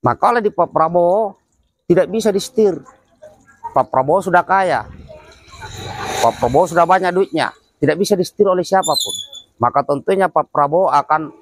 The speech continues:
memperjuangkan hak rakyat, khususnya masalah sumber daya alam. Dan kita sudah lihat bahwa pemerintah sekarang, pemerintahan Jokowi sudah mulai hilirisasi sumber daya alam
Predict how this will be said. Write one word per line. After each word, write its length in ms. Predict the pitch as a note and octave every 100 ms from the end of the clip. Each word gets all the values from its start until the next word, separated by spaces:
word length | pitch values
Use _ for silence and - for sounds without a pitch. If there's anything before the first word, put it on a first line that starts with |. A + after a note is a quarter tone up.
| _
memperjuangkan 760 | B2 C#3+ - B2 C#3 D#3+ D#3+ C3+
hak 140 | B2+ C#3
rakyat, 240 | C#3+ E3 F#3+ _ _ _ _
khususnya 480 | - C3 E3 - E3
masalah 400 | D3 C#3 C#3 C#3+
sumber 240 | C3 B2+ A#2+
daya 320 | G#2+ G#2+ G#2
alam. 140 | E2+ - _ _ _ _ _ - -
Dan 240 | C#3 C#3+
kita 160 | G3 G3
sudah 240 | F3+ E3+
lihat 320 | F#3 F#3 C#3+ - _ - - - -
bahwa 320 | G2+ C3 C#3
pemerintah 480 | D3+ D3+ G3 F#3 F3
sekarang, 480 | - B2+ G2+ G#2+ - - - - - - -
pemerintahan 480 | G#2+ C3 C3 F3+ D3+
Jokowi 240 | C#3+ C#3
sudah 240 | D#3 D#3+ D#3
mulai 320 | D#3 F3+ E3
hilirisasi 880 | F3+ G3+ G#3 G3 A3+ A#3 - E3 G#2+ - - - _
sumber 400 | - D3 C#3+ B2+
daya 240 | B2+ B2
alam 160 | A#2+